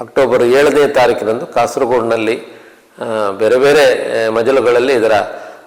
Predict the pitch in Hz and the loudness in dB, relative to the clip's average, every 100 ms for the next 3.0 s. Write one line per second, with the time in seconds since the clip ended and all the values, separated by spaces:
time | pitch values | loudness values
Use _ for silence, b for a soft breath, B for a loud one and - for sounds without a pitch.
0 | - 117 107 113 127 127 127 120 110 107 | -14 -12 -4 0 0 2 0 0 0 0
1 | 120 - 107 127 - B B B - - | 0 0 0 -2 -6 B B B -14 -4
2 | 117 110 110 113 123 120 117 113 - | -2 0 2 2 2 0 0 -2 -4